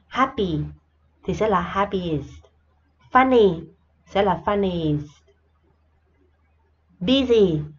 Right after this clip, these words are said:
sẽ là busiest. Crazy sẽ là craziest. Alright. Easy sẽ là the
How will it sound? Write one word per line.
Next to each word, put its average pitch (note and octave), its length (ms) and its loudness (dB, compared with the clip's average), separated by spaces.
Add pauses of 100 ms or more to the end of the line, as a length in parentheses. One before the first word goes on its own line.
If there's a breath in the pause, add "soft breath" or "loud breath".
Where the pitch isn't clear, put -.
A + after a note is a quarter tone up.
(100)
sẽ G3+ 140 -2
là E3 260 0
busiest. F#3+ 600 -2 (840)
Crazy G#3 640 2
sẽ F#3+ 160 -4
là D#3+ 300 -2
craziest. F#3 680 -4 (600)
Alright. G3 600 4 (760)
Easy A#3+ 520 4 (300)
sẽ G3+ 160 0
là F#3+ 300 2 (120)
the F#3+ 80 0